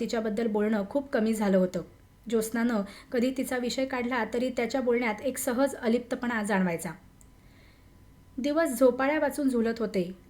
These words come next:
फक्त ज्योत्स्नालाच एकच खटकत होतं, प्रसादचं सिगरेट ओढणं हल्ली फार वाढलं होतं.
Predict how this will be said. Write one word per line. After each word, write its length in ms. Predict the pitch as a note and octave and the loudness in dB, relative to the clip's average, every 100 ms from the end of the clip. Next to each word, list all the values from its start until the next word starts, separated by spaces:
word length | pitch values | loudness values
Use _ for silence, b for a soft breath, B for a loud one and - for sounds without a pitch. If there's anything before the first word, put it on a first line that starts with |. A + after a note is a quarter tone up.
| - - | -20 -8
फक्त 240 | C4 - | -8 -2
ज्योत्स्नालाच 720 | A#3+ A3 A3 A3 A#3+ B3+ C4+ - | -2 2 0 -2 -4 -4 -4 -6
एकच 380 | A#3+ A#3 D#4+ D#4 | 0 2 2 0
खटकत 280 | A#3 A3 G#3+ | -2 -2 -2
होतं, 220 | G3 F#3+ F3+ - - - - - | 0 0 -2 -4 -18 -20 -16 -4
प्रसादचं 580 | A3+ A3 A3+ - B3 | -4 -2 -4 0 0
सिगरेट 480 | G3+ - A3+ A#3 C4+ | 0 -2 2 4 4
ओढणं 260 | B3 G3 A#3 | 2 2 2
हल्ली 500 | G#3 G3+ A3 A#3+ G#3+ | 2 0 0 0 -2
फार 260 | G#3 A3 A3 | -2 -2 2
वाढलं 320 | G3+ F#3 G3 | 2 2 2
होतं. 260 | G3 F#3+ | 0 -2